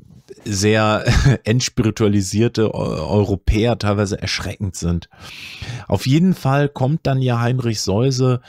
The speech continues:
äh, am Ende seines Lebens dahin, dass diese selbst auferlegten Martern gar nicht notwendig sind für diese Nachfolge Christi, für den mystischen Weg, sondern zu extrem sind, dass man sich eher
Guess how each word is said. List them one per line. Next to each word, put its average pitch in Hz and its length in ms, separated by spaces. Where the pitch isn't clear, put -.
äh, - 260
am - 180
Ende 123 260
seines 113 400
Lebens 113 380
dahin, 107 340
dass 107 160
diese 101 280
selbst 101 500
auferlegten 107 800
Martern 104 680
gar 101 160
nicht 104 200
notwendig 98 680
sind 87 480
für 101 280
diese 92 320
Nachfolge 90 720
Christi, - 400
für 117 280
den 107 220
mystischen 104 680
Weg, 104 260
sondern 101 320
zu - 120
extrem - 680
sind, 143 400
dass 107 260
man 110 180
sich 104 260
eher 123 360